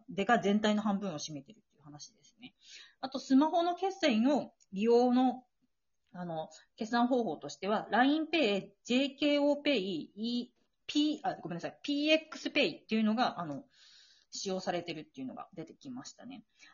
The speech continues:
あと、日本でいうスイカだったり、パスモ的なのが、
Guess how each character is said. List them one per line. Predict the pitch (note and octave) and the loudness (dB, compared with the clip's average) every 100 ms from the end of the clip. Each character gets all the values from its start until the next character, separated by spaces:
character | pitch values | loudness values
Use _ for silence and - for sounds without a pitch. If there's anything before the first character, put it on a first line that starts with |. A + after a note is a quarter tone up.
| - | -10
あ | D4+ | -4
と、 | A#3 F#3+ | 0 2
日 | A3+ | 4
本 | E4+ A4 | 2 2
で | C#4+ A3+ | 2 4
い | A#3+ | 2
う | A#3+ _ - | -2 _ -8
ス | D4 | -2
イ | C#4+ | 0
カ | A3+ | 0
だ | F3+ | -2
っ | - | -4
た | |
り、 | E3 | -8
パ | - F#3+ | -8 -6
ス | A#3+ | -2
モ | A#3+ | -2
的 | B3 B3+ C4+ | -2 -4 0
な | D#4 | 2
の | C4+ G#3+ | 2 2
が、 | B3+ A3 | 0 0